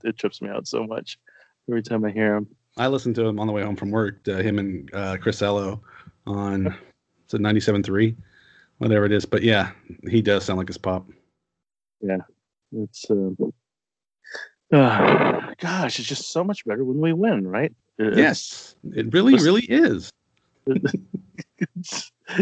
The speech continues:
Speaker 1: you could actually listen to what we're talking about. <laughs> We're not
Speaker 2: <laughs>
Speaker 1: going to, you know, just go on some tangent on, well, you know, you did kinda start the show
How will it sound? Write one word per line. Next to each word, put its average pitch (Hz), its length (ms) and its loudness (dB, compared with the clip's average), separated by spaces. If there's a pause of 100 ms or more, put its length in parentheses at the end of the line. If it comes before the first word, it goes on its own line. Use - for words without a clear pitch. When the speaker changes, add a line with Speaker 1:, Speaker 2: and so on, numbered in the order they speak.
(120)
Speaker 1:
you 156 60 -4
could 156 100 4
actually 143 280 4
listen 139 480 0
to 120 80 0
what 117 140 0
we're 117 260 0 (640)
talking 156 340 2
about. 143 280 0 (380)
<laughs> - 300 -10
We're 151 100 0
not 139 280 2
Speaker 2:
<laughs> - 20 -4
Speaker 1:
going 156 280 -4 (220)
to, 151 220 -8 (640)
you 123 100 -4
know, 120 220 -8 (140)
just 120 260 -6 (580)
go 120 180 4
on 135 140 4
some 123 220 0
tangent 131 440 2
on, 104 300 -4 (1000)
well, 107 340 4 (340)
you 110 100 -8
know, 92 140 -8
you 104 100 -4
did 113 220 -2
kinda 104 180 -4
start 104 300 -2
the 98 120 -2
show 98 360 2